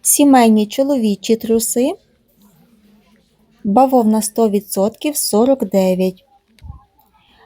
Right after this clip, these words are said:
Бюстики жіночі на поролоні однотонні, сто дев'ятнадцять. Ось такий чорний за сто вісімдесят дев'ять. Футболка чоловіча — сто дев'яносто дев'ять, котонова.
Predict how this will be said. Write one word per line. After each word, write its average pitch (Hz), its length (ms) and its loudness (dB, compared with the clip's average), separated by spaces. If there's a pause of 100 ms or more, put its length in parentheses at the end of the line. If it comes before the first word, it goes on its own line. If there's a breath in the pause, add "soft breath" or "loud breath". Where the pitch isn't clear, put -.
(120 soft breath)
Бюстики 226 580 2
жіночі 214 600 0 (320)
на 220 180 0
поролоні 214 680 2
однотонні, 226 920 0 (800)
сто - 280 0
дев'ятнадцять. 196 1040 -2 (320)
Ось 208 160 -8
такий 196 420 -8
чорний 180 580 -2 (1040)
за 240 180 0
сто 247 200 0
вісімдесят 214 760 -2
дев'ять. 202 480 0
Футболка 190 640 0
чоловіча — 262 680 -2
сто 262 260 -2
дев'яносто 247 680 0
дев'ять, 208 560 -2
котонова. 196 760 -4